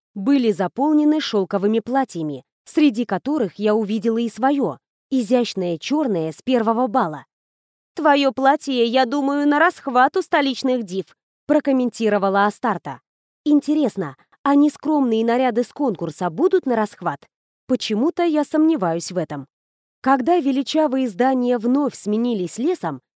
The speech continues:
я в очередной раз вернулась к вчерашним событиям. «В тебе». Его голос пронесся в голове так,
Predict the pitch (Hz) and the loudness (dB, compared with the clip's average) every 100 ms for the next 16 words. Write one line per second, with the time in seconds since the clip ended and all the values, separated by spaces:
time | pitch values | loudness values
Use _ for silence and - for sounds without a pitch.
0 | _ 220 302 254 254 269 262 220 202 170 | _ 0 2 4 0 0 -2 0 0 2
1 | 208 339 - - 226 220 202 294 349 - | 0 -2 -8 -6 0 2 2 2 0 -4
2 | - - 254 180 - 185 175 214 240 - | -12 -2 0 0 -2 -4 -2 -2 -2 -4
3 | 165 135 - _ _ _ _ _ - - | -10 -12 -18 _ _ _ _ _ -16 -6
4 | 226 175 226 165 - _ _ _ _ 214 | -4 -2 0 -2 -6 _ _ _ _ -4
5 | 220 240 254 196 254 247 202 - 208 233 | 0 2 2 0 0 0 -2 -2 0 0
6 | 262 - 202 170 202 220 208 180 - 294 | -2 -2 -4 -2 0 0 0 -2 -2 -2
7 | 320 | -2